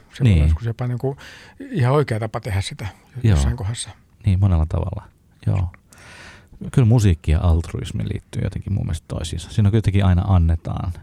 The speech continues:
Speaker 2: ja jotenkin jaetaan. Kyllä se on niinku vastavuoroisuuden ajatus
Speaker 1: Joo.
Speaker 2: ainakin on vahvasti.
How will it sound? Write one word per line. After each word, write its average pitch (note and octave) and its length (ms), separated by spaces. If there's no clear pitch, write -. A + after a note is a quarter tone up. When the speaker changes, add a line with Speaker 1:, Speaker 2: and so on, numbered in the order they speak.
Speaker 2:
ja F#2+ 200
jotenkin E2+ 400
jaetaan. E2 680
Kyllä G2 120
se F#2+ 60
on G2 60
niinku G2 180
vastavuoroisuuden - 840
ajatus - 300
Speaker 1:
Joo. - 100
Speaker 2:
ainakin F2+ 240
on F2 60
vahvasti. - 440